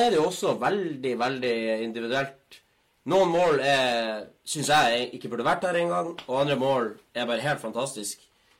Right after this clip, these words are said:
Kan bare ramse opp kjapt de målene som er nominert. Det er jo Gareth Bale i finalen mot Liverpool i Champions League, brassespark. Dennis Cheryshev mot, eh, Kroatia i V M.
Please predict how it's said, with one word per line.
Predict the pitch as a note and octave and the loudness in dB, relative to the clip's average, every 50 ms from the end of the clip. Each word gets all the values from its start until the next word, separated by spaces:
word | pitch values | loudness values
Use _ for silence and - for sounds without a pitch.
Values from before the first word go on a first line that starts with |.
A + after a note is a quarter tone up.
| _ _ | _ _
Kan | - F#3 F3 | 0 2 2
bare | E3+ E3 D#3 D3 B2+ B2+ | 4 4 4 4 4 4
ramse | E3+ F#3+ F3+ C3+ - - | 2 2 2 2 0 -2
opp | D3+ D3+ D3 - _ | -4 -4 -4 -8 _
kjapt | - E3 E3+ E3+ - - _ - | -6 -4 -4 -4 -6 -12 _ -6
de | C3+ C3 | -4 0
målene | C3 C#3 C#3+ C3 A2+ A2 | 2 4 4 4 2 -2
som | - A2+ A2+ | -4 -6 -6
er | A#2 A2+ | -4 -4
nominert. | A2 A2+ B2+ D#3+ E3 - - - - _ _ _ _ _ | -4 -2 -2 0 0 -2 -2 -6 -12 _ _ _ _ _
Det | - C3+ | -4 -2
er | C3 | -2
jo | A#2+ | 0
Gareth | B2 D3 D3 C3+ B2 - | 2 2 2 2 0 0
Bale | D3 E3 E3+ D#3+ D3 - | 2 2 4 2 2 0
i | - C3+ | -2 -4
finalen | C3 - B2+ C#3+ D#3+ E3+ E3+ F3+ F#3+ - - _ _ _ - | -4 -2 -2 0 0 0 0 -2 -6 -10 -14 _ _ _ -6
mot | B2 C3+ D3 C#3+ B2+ | -4 -2 -2 0 0
Liverpool | D3 D#3+ D#3 D#3+ E3+ E3+ F3+ - - | 0 0 0 -2 -6 -6 -8 -8 -10
i | - A2+ A2 | -12 -8 -6
Champions | B2+ B2 A#2 A#2 A#2 | -4 -4 -4 -4 -4
League, | C#3+ F3 F#3+ F#3+ - - - _ _ - | -2 -2 -2 -2 -6 -12 -20 _ _ -2
brassespark. | C3+ D3 D3 D3+ D3+ C#3+ - E3+ E3+ E3+ F3 - _ _ _ _ _ _ _ _ - | 0 0 0 0 -4 -4 -2 0 0 -2 -4 -10 _ _ _ _ _ _ _ _ -2
Dennis | D#3+ E3 D#3 C#3 D3 - - | 0 0 2 0 0 -2 -6
Cheryshev | - - D3 D#3 D#3+ D#3+ D3 E3+ E3+ E3+ E3 | -6 -4 -2 0 0 0 0 0 0 0 -2
mot, | D3 C3 C3+ C#3 C3+ - - A#2 | -2 -2 -2 -2 -4 -4 -4 -4
eh, | A#2 A2+ | -4 -4
Kroatia | - A#2 B2+ C#3+ D#3+ D#3 - F3+ E3+ C#3+ | -2 0 0 2 2 2 0 0 0 0
i | B2+ A#2+ A#2 | 0 0 0
V | A2+ C3 D#3 | 2 2 2
M. | F#3+ A3 B3 | 2 2 0